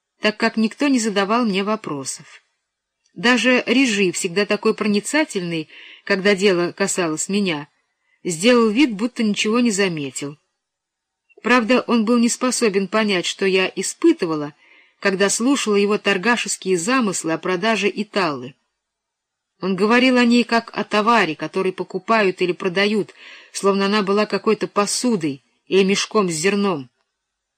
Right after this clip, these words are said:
Разумеется, нам приходится продавать наших питомцев. Но ведь, несмотря ни на что, мы их любим. Мы следим, как они крепнут, хорошеют,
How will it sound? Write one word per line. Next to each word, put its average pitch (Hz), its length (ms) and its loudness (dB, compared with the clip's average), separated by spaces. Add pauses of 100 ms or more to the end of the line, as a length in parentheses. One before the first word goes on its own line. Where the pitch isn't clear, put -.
(320)
Разумеется, 220 720 4
нам 175 180 -4
приходится 214 540 -2
продавать 185 480 -2
наших 170 300 -6
питомцев. - 640 -4 (640)
Но 185 80 0
ведь, 190 120 0
несмотря 190 500 0
ни 208 100 2
на 190 120 0
что, 196 280 -2
мы 185 180 0
их 175 220 -4
любим. 190 580 0 (1000)
Мы 214 160 2
следим, 226 400 0
как 226 180 -2
они 202 220 0
крепнут, 151 560 -6
хорошеют, 170 840 -4